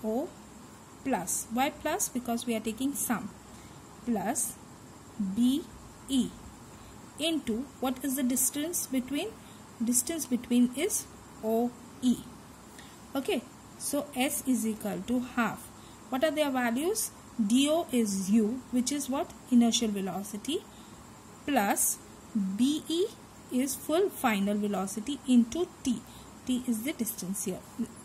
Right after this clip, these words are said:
This much is the distance. Therefore, S is equal to, we got here, half U plus V into T. Now,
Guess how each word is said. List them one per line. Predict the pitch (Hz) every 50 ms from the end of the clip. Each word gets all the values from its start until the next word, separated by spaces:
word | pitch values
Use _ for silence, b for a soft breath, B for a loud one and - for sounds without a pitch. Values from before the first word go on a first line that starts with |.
| - - - - - - - - - -
This | 247 240 240 - -
much | 247 233 -
is | 233 202 190
the | 220 320 - - - -
distance. | 214 202 - - - 254 - - - - - - - - - - B B B B B B -
Therefore, | 254 277 320 330 - 349 247 - - -
S | 254 220 - - - - - - -
is | 247 220 202 226
equal | 220 214 - 208 202 208
to, | - 285
we | 254 247 233
got | 202 214 202 190 196 -
here, | - 190 175 226 294 - B B B B B B - - - -
half | - 240 240 262 330 415 - - - - - - - - - - - - - - -
U | 208 202 214 262 302 359 349 -
plus | - 294 302 311 302 - - -
V | 214 202 208 208 214 254 311 - - - -
into | 240 226 220 208 208 - - 302 381 508 - - - - - - - - -
T. | - 226 - - B B B B B B -
Now, | -